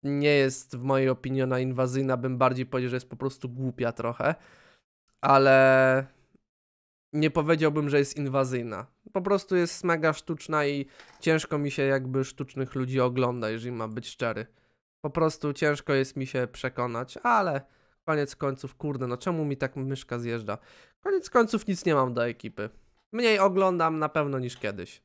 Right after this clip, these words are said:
tyle mogę powiedzieć. Jakie jest moje największe marzenie? Założyć rodzinę. Em, rozwinąć się w tym, co robię, czyli na YouTubie fajnie byłoby kiedy, wtedy, kiedy moja pasja kiedyś stałaby się nawet w jakimś stopniu,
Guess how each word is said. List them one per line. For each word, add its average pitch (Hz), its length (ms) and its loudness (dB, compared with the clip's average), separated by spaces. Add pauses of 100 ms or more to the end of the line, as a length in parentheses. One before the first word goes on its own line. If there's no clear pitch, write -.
tyle 120 180 -4
mogę 107 260 -8
powiedzieć. 98 560 -10 (1300)
Jakie 151 200 0
jest 147 140 -2
moje 143 200 0
największe 143 440 -4
marzenie? 147 460 -2 (360)
Założyć 139 480 -2
rodzinę. 131 400 -2 (1040)
Em, 127 800 -2
rozwinąć 135 640 -2
się 127 140 -6
w 120 80 -14
tym, 127 200 -8
co 127 140 -4
robię, 156 540 -2
czyli 117 340 -10
na 120 320 -4
YouTubie 123 420 -6
fajnie 127 300 -4
byłoby 120 280 -8
kiedy, 123 300 -4 (420)
wtedy, 127 280 -4
kiedy 120 360 -4
moja 120 280 -4
pasja 123 300 -6
kiedyś 120 380 -10 (420)
stałaby 123 420 2
się 127 140 -10
nawet 123 260 -6
w 123 40 -6
jakimś 123 280 -8
stopniu, 120 580 -6